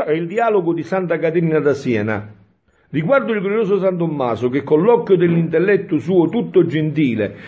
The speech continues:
si specolava nella mia verità, è un linguaggio di, del milleduecento, del mille di Santa Caterina,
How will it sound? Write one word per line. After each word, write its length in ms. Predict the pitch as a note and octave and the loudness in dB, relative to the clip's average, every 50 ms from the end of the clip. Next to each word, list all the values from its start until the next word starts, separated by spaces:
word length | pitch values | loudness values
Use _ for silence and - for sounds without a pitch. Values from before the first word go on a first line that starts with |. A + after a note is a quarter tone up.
| - - | -20 -12
si 180 | - - F#3 | -6 -2 -2
specolava 760 | E3+ F3 - - - F#3+ F#3+ - F3 F3+ G#3 A3+ A3+ F#3+ F#3 | -2 -2 -2 0 2 2 4 4 4 4 4 4 4 2 2
nella 220 | E3+ E3 D3+ D3+ D3+ | 0 0 0 -2 -2
mia 200 | E3 F3 E3+ E3 | -2 -2 -2 -4
verità, 320 | D3 D#3+ D#3 D#3+ D3 C3 | -4 -4 -4 0 0 0
è 20 | |
un 80 | B2+ C3 | 0 0
linguaggio 480 | C3 C3+ C3 C3+ D#3+ D3+ C#3 A#2 B2 C3 | -2 -4 -2 0 2 2 2 0 -2 -4
di, 320 | B2+ B2+ B2 B2 B2 B2 A#2+ | -2 -2 -2 -2 -4 -4 -4
del 140 | A#2 A#2+ A#2+ | -6 -6 -4
milleduecento, 800 | B2+ C3 C3 B2+ B2 B2 B2 B2 A2 A#2+ C#3+ D3 C3+ A#2+ A2 A2 | -4 -4 -2 -2 -2 0 -2 -2 -2 0 -2 -2 -2 -2 -4 -4
del 140 | A2 A2 | -6 -6
mille 260 | A2+ B2 B2 A#2 A#2 A#2 | -6 -6 -2 -2 -2 -2
di 180 | A#2 A#2+ A#2+ A2 | 0 0 -2 -2
Santa 320 | - - C3 B2+ A#2+ A#2+ | -2 -4 -4 -2 -2 -2
Caterina, 380 | A#2 A#2+ A#2+ A#2+ C3+ B2 A#2 G#2+ | -2 -2 -2 -2 -2 -4 -4 -8